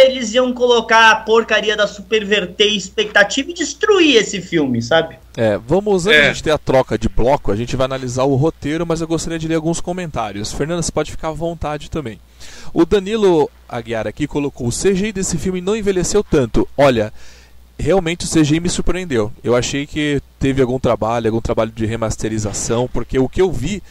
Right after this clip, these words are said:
Speaker 2: porque eu sei a época que o filme foi feito, eu gostei do visual, o C G I do filme foi muito bem feito.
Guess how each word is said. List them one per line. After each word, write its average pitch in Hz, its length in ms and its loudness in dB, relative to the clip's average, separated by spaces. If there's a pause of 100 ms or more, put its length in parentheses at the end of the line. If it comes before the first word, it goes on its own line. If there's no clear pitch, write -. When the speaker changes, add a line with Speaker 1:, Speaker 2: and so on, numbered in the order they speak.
(500)
Speaker 2:
porque - 220 -4
eu 175 60 -2
sei 135 220 -8 (120)
a 123 120 -4
época 113 260 -2
que - 40 -6
o 143 40 -6
filme 131 180 -12
foi 165 140 -8
feito, - 340 -6
eu 139 100 4
gostei 160 340 2
do 143 80 -4
visual, 104 380 -2
o 107 140 -6
C 143 180 0
G 139 120 -2
I 147 40 -2
do 143 80 -2
filme 143 220 -2
foi 151 160 -2
muito 151 200 -4
bem 135 140 -2
feito. 98 420 -12